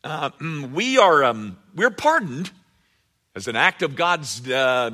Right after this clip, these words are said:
justifying grace so that we may be good. But we're never good so that we can get pardon.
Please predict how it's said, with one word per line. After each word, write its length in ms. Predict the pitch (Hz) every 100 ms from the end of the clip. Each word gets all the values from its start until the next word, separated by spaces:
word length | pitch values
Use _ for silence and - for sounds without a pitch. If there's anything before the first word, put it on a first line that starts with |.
| 113
justifying 580 | 117 208 - 240 254 277
grace 640 | 233 156 165 - - - _ _ _ _ _ _ _ _ _ _ _ _ _ _ _ _ _ _
so 200 | - 143
that 140 | 131
we 120 | 131
may 100 | 127
be 160 | 117 113
good. 300 | 101 98 71 _ _ _ _ _ _ _ _ _ _ _ _ _ _ -
But 160 | 95
we're 120 | 110
never 260 | 110 156 160
good 480 | 117 160 139 87 - _ _ _ _ _ _ _ _ _
so 240 | - 117
that 180 | 107 101
we 80 | 113
can 140 | 107
get 180 | 95 -
pardon. 300 | 107 104